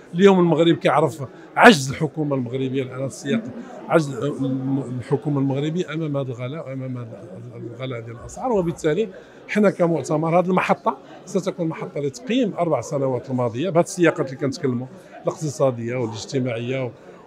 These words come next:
وبما عرفتها من انتخابات، وبما عرفتها من كل الأمور المتعلقة بالشغيلة والمكتسبات ديال الشغيلة، وما وقع كذلك من الآن الإيجاز على القدرة ديال الشغيلة ديال،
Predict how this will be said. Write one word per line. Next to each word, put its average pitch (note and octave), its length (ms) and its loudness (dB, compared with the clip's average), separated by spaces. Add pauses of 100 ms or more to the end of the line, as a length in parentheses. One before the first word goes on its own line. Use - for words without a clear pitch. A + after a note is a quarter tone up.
وبما F3+ 280 6
عرفتها D3+ 480 4
من C#3+ 100 -2
انتخابات، C3 840 -2
وبما B2 260 -8
عرفتها B2+ 420 -4
من C#3 180 -4
كل F3 280 4 (380)
الأمور D3+ 280 0
المتعلقة B2+ 600 -4
بالشغيلة A#2 500 -8
والمكتسبات A#2+ 680 -6
ديال A#2+ 100 -4
الشغيلة، A#2+ 520 -8 (540)
وما E3 200 4
وقع D#3 320 4
كذلك C3+ 520 0
من A#2+ 220 -4
الآن C#3 340 -2
الإيجاز C3 540 0
على B2+ 120 -2
القدرة B2 400 -6
ديال A#2 120 -8
الشغيلة A2+ 420 -10
ديال، G#2+ 220 -12